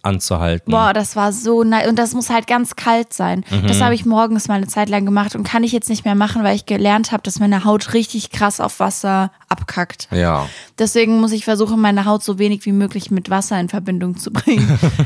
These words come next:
Speaker 2: Ähm, das ist voll schade, weil dieses Kalte, das war nice.
Speaker 1: Ja.
Speaker 2: Oh, weißt du, was ich bräuchte? Und ich hab
Speaker 1: Nee.
Speaker 2: grad die Lösung gefunden. Ich bräuchte so ein, so ein Glibber.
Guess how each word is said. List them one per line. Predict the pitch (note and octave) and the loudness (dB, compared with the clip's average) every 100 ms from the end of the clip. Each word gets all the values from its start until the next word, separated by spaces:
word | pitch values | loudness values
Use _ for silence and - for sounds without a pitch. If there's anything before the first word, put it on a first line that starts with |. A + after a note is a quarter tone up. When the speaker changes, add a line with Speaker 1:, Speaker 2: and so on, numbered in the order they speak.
| - | 2
Speaker 2:
Ähm, | G#3+ G3+ G#3 G#3 G3 - | 2 4 2 0 0 -2
das | A3 | -4
ist | - | 0
voll | A#3+ G#3+ | 0 2
schade, | - G#3+ G#3 G#3 | 0 2 2 2
weil | F#3+ G3 | 2 2
dieses | G3+ F#3 F#3 | 0 -2 -6
Kalte, | - - G#3 G3+ G3+ | -6 0 0 2 0
das | F#3+ F#3 | -2 -4
war | G3 | -2
nice. | F#3 F#3+ F3+ | 0 0 0
Speaker 1:
Ja. | - G2 F#2 | 0 2 2
Speaker 2:
Oh, | - A#3+ | 0 0
weißt | C#4+ | 0
du, | D4 | 0
was | A#3+ | -2
ich | G#3+ | -4
bräuchte? | - G3+ G#3 - A3+ C#4 D#4+ _ - | -2 0 0 0 0 0 -2 _ -2
Und | F#2 | 0
ich | F3+ | 2
hab | |
Speaker 1:
Nee. | F#3+ | 2
Speaker 2:
grad | A3 G#3+ | 0 0
die | |
Lösung | G3+ A#3+ A3+ | 0 2 2
gefunden. | F#3+ - G3+ F#3+ G3 - - - | -2 -2 -2 0 -2 -4 -20 -14
Ich | - A3+ | -10 -6
bräuchte | - C4 B3+ B3+ | 0 0 0 -4
so | A3+ G#3+ | -2 0
ein, | G3+ G3 G3+ _ _ | 0 -2 -4 _ _
so | G3 A3 | -2 2
ein | G#3 | 2
Glibber. | F#3+ G3+ C4 G#3 E3 E3 | 2 2 2 2 0 -2